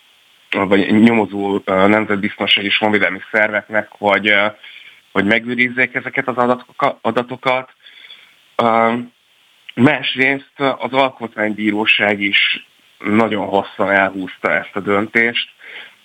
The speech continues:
Már, ö, ö, hat évvel ezelőtt kezdeményeztük azt, hogy, hogy döntsön, és, ö, semmisítse meg ezt a vonatkozó szabályozást.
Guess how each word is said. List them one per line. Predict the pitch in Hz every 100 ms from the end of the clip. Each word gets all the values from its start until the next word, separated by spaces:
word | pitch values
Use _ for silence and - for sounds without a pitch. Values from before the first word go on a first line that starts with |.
| _ -
Már, | 107 107 107 104 107
ö, | 107 104 107 117 120 _ _ _ _ _ _ _ _ - -
ö, | - 104 104 107
hat | - - 117
évvel | 113 104 107
ezelőtt | 101 98 95 95
kezdeményeztük | - 104 104 101 101 98 98 - 98 95
azt, | 95 95 -
hogy, | - 95 92 101 101
hogy | - 110 90
döntsön, | 104 101 104 98 98 104 117 _ - - - -
és, | 101 98 - 110
ö, | 98 98 104 -
semmisítse | - 110 104 101 - 101 - 98
meg | 98 104 113 -
ezt | 101 -
a | 101
vonatkozó | 101 104 - 101 104
szabályozást. | - 113 117 120 123 123 127 -